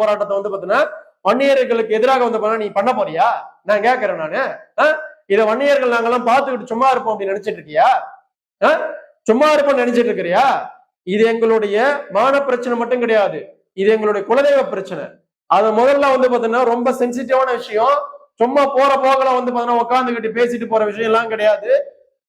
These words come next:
இத சீமான் வந்து பாத்தீங்கன்னா புரிஞ்சுக்கணும். இதெல்லாம் தெரிஞ்சுக்காம, புரிஞ்சுக்காம அறிக்கையை கொடுக்குறேன், இதை பண்றேன், அதை பண்றேன், திமுகவுக்கு நேரடியா வந்து பாத்தீங்கன்னா நான் வந்து எதிர்ப்பு தெரிவிக்கிறேன், கோயில்ல வந்து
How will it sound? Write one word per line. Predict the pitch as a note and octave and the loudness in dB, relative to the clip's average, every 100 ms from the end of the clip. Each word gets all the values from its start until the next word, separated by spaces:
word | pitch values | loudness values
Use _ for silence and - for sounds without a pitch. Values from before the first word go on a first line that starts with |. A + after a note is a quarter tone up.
| F#3 | 0
இத | F#3+ F#3+ | 0 2
சீமான் | C#4 D4 C#4 B3+ | 0 2 2 2
வந்து | A#3+ | -2
பாத்தீங்கன்னா | A#3 A#3 A3+ | -2 -2 -2
புரிஞ்சுக்கணும். | B3 A#3+ A#3+ D3 - _ E3+ | -2 -2 -2 -6 -10 _ 2
இதெல்லாம் | F#3 A3 B3 B3+ | 4 4 2 0
தெரிஞ்சுக்காம, | A3+ A#3+ A#3 A3+ G#3 G3+ A#3+ - - - - | 0 -2 0 0 0 0 -2 -6 -16 -10 -2
புரிஞ்சுக்காம | B3+ B3+ A3+ G3+ G#3 A#3 A#3+ - - - | 0 2 2 2 0 -4 -6 -12 -12 0
அறிக்கையை | G#3 C4+ C#4 B3 | 0 2 2 2
கொடுக்குறேன், | A3+ G#3 G#3+ A#3 | -2 -2 0 0
இதை | A3+ B3 A3+ | 0 0 -2
பண்றேன், | G#3+ A3+ G#3+ | -2 0 0
அதை | B3 B3 | 0 -2
பண்றேன், | G#3+ G#3 C4 C4 - - - | -2 0 -2 -4 -12 -14 -2
திமுகவுக்கு | B3+ C4+ C4 A#3+ A#3 A3 | 2 2 2 2 0 -2
நேரடியா | A#3 B3 B3 A#3+ A#3+ | 0 2 0 0 0
வந்து | A3+ A3 | 0 -2
பாத்தீங்கன்னா | A3 A3 | 0 0
நான் | G#3 G3+ | 0 0
வந்து | A3+ A#3 G#3+ - - _ G#3+ | 2 2 0 -4 -16 _ 0
எதிர்ப்பு | B3 A#3+ A3+ | 0 -4 -2
தெரிவிக்கிறேன், | A#3 A#3+ A#3 G#3+ B3+ B3 - _ A#3+ | -2 -2 0 0 0 -6 -16 _ 0
கோயில்ல | C4+ C#4 C4 A#3+ | 2 2 0 0
வந்து | A#3+ | 0